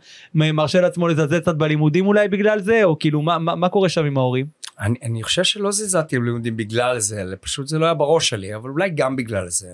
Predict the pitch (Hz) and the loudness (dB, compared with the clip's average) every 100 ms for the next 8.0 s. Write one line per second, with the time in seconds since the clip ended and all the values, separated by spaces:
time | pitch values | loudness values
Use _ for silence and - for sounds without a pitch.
0 | 87 101 101 98 98 98 90 - 95 110 | -20 -14 -8 -8 -8 -10 -8 -6 -6 -8
1 | 95 95 98 101 - 104 104 107 143 - | -10 -8 -4 -4 -4 -8 -10 -8 -6 -4
2 | 170 165 160 - - - _ _ _ 120 | -2 -4 -8 -20 -20 -20 _ _ _ -2
3 | 117 117 117 117 117 120 120 131 160 _ | 0 2 0 0 -2 -2 -4 -6 -12 _
4 | - _ _ _ _ _ _ - 151 214 | -18 _ _ _ _ _ _ -4 0 2
5 | 226 214 196 165 135 120 - 147 139 123 | 0 0 2 4 2 0 -2 0 2 0
6 | 95 87 87 - 107 104 104 101 - 104 | -4 -6 -4 -4 -6 -8 -8 -10 -10 -10
7 | 101 98 98 98 95 - - - 127 127 | -8 -10 -10 -10 -12 -10 -4 0 2 0